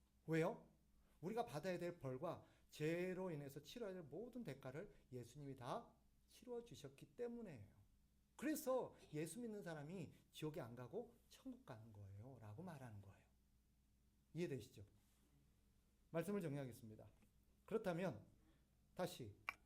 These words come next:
예수 안 믿는 사람들이 "나는 정말 착하게 살았는데, 나는 정말 착하게 살고 좋은 일 많이 하고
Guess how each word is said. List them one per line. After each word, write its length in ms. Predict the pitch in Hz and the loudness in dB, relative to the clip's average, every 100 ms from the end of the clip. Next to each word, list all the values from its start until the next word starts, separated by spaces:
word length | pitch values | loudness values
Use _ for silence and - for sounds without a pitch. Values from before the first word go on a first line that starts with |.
| - - | -8 2
예수 260 | 175 240 | 2 6
안 160 | 220 156 | 6 6
믿는 200 | 208 214 | 2 2
사람들이 720 | 185 165 147 131 135 156 110 101 - - - - | 2 2 0 -2 -2 -2 -4 -10 -20 -20 -20 -6
"나는 200 | 175 233 | 2 2
정말 240 | 233 269 285 | 4 4 4
착하게 300 | - 247 226 | 6 4 4
살았는데, 640 | 190 165 139 127 156 127 - - - - | 4 2 0 0 0 -2 -6 -20 -20 -8
나는 240 | 240 302 302 | 0 0 2
정말 380 | 220 277 240 | 6 8 8
착하게 360 | - 214 240 226 | 4 0 2 2
살고 420 | 180 165 190 247 | 2 0 0 -4
좋은 220 | - 196 | 0 4
일 100 | 226 | 6
많이 240 | 208 147 185 | 6 6 4
하고 420 | 170 170 254 262 | 2 2 -2 -4